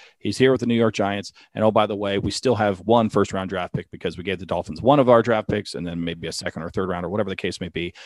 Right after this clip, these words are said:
I mean, realistically, I think Xavier Howard is going to net at least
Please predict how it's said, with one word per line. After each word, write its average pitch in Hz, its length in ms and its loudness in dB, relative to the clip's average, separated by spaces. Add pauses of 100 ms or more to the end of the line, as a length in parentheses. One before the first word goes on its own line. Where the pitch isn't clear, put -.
(240)
I 120 60 0
mean, 127 140 4
realistically, 131 520 4
I 98 40 -2
think 95 240 -6
Xavier 98 240 -2
Howard 95 300 0
is 92 60 -10
going 98 200 -4
to 98 180 -6 (140)
net 101 240 0
at 104 160 0
least 143 420 2